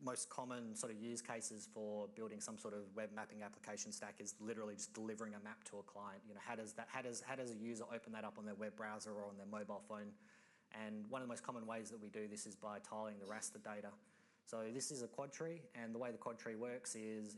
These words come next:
every, um, uh, the, the map is split up into grids. Each grid is usually a two five six by two five six pixel,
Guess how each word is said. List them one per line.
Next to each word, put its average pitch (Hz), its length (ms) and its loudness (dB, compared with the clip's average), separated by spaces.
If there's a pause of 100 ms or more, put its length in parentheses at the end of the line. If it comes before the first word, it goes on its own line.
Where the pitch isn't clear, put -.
every, 110 560 0
um, 104 220 0 (340)
uh, 101 180 -2
the, 101 240 0
the 107 80 -2
map 120 240 2
is 113 60 -2
split 120 240 0
up 110 140 -2
into 104 160 -4
grids. 139 520 -2
Each 113 220 -4
grid 117 240 0
is 104 260 -2
usually 107 300 -2
a 101 40 0
two 107 180 -4
five 104 200 -2
six - 200 -4
by 107 140 -2
two 110 220 -4
five 110 160 0
six - 240 0
pixel, 107 580 0